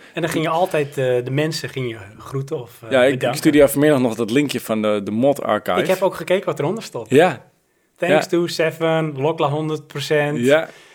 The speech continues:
Speaker 1: En, eh, Itro.
Speaker 2: Ja.
Speaker 1: Ze stonden er allemaal, eh,
Speaker 2: Fat
Speaker 1: bij,
Speaker 2: Geen Cowboy
Speaker 1: inderdaad.
Speaker 2: stond eronder.
Speaker 1: <laughs> Ja, ja. En iets met een rendier. Omdat het natuurlijk ook een kerstlied was.
Speaker 2: Ja, dat was een kerstliedje,
Speaker 1: Stop
Speaker 2: ja.
Speaker 1: it, eh,
Speaker 2: Nou,
Speaker 1: Rudolph,
Speaker 2: ik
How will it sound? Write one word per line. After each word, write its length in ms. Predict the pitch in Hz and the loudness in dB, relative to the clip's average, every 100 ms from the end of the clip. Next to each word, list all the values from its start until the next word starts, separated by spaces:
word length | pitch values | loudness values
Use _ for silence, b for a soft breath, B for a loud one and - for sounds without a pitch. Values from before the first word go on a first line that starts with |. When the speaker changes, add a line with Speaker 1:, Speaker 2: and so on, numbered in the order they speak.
| B | B
Speaker 1:
En, 360 | - 120 120 120 | -6 -4 -2 -4
eh, 260 | 127 151 147 | -6 -4 -4
Itro. 720 | 147 147 143 143 143 139 139 _ | 0 2 4 4 2 0 -4 _
Speaker 2:
Ja. 200 | 120 139 | -2 -2
Speaker 1:
Ze 60 | |
stonden 320 | - 147 147 143 | 0 0 2 0
er 60 | |
allemaal, 300 | 147 170 160 | 0 0 0
eh, 80 | 151 | 4
Speaker 2:
Fat 120 | 147 139 | 4 4
Speaker 1:
bij, 80 | 139 | 0
Speaker 2:
Geen 80 | 135 | 4
Cowboy 340 | 143 139 127 | 4 4 2
Speaker 1:
inderdaad. 220 | 127 135 | 0 -2
Speaker 2:
stond 240 | - 120 113 | -6 -6 -6
eronder. 340 | 110 110 113 | -6 -8 -6
Speaker 1:
<laughs> 60 | 156 | -4
Ja, 40 | - - - | -4 -4 -4
ja. 300 | 196 - 160 B B - | -4 -4 -8 B B 0
En 120 | 180 | 0
iets 140 | 190 | 2
met 160 | 185 185 | 2 2
een 120 | 143 | 2
rendier. 580 | 156 262 170 110 95 - b b | 0 0 -4 -8 -10 -20 b b
Omdat 200 | 156 156 | -2 -2
het 120 | 156 | -2
natuurlijk 120 | 151 147 | -2 -4
ook 100 | 135 | -6
een 80 | |
kerstlied 380 | 139 190 - 113 | -6 -6 -6 -12
was. 100 | 104 | -4
Speaker 2:
Ja, 100 | 113 | 2
dat 100 | 151 | 4
was 120 | 147 131 | 2 -4
een 60 | |
kerstliedje, 400 | 127 165 - 190 | -8 -6 -2 -2
Speaker 1:
Stop 120 | - 120 | -2 -6
Speaker 2:
ja. 60 | |
Speaker 1:
it, 140 | - 127 | -6 -8
eh, 60 | 117 | -6
Speaker 2:
Nou, 180 | 123 135 | 4 6
Speaker 1:
Rudolph, 100 | |
Speaker 2:
ik 60 | 170 | 6